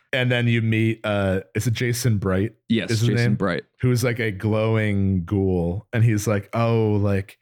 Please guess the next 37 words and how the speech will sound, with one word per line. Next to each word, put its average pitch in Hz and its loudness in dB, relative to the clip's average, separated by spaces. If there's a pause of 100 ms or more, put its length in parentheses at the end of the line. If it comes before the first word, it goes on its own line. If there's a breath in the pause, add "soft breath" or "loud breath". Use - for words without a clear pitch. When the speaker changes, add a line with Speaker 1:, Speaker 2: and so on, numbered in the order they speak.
Speaker 1:
just 139 0
know 123 2
that 110 0
every 110 0
feral 113 0
ghoul 110 0
you 101 2
kill, 107 0
like, 95 -2
they 104 -4
could 117 -2
have 110 0
been 95 0
cleansed 95 0
by 92 0
the 87 -2
great 101 -4
beyond. 92 0 (180 soft breath)
Uh, 104 0
we're 104 0
just 110 -4
all, 120 -4
we're 117 0
all 123 0
going 117 2
to 107 2
space 98 -2
to 107 0
escape." 101 -4 (320 loud breath)
Honestly, 214 0
of 156 0
all 175 2
the, 196 2
like, 127 0
political 120 0
stances 151 0
in 113 0